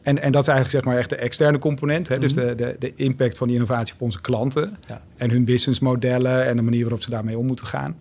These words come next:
Speaker 1: Ehm, maar het, het geldt natuurlijk ook in zekere zin voor onszelf. Hè, wij zijn
Speaker 2: Ja.
Speaker 1: natuurlijk ook gewoon een, eh,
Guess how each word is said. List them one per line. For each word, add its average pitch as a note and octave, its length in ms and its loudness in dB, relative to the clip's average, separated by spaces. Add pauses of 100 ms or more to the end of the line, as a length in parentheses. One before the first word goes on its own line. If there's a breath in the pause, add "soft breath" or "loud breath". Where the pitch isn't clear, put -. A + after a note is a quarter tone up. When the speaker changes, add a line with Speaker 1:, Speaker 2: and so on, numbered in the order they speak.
(480 loud breath)
Speaker 1:
Ehm, C#3 440 4
maar D#3 100 4
het, - 140 -8
het E3 120 0
geldt D#3+ 200 4
natuurlijk C#3+ 300 0
ook C3+ 60 -2
in C3+ 80 2
zekere B2 240 2
zin A#2 160 0
voor A#2 140 -6
onszelf. A2+ 380 0 (200)
Hè, B2 140 -6
wij C#3 100 -2
zijn B2 140 -2
Speaker 2:
Ja. A2+ 60 -2
Speaker 1:
natuurlijk A2 280 -4
ook C3+ 80 -2
gewoon C3+ 260 0
een, A#2+ 160 2
eh, A#2+ 440 -4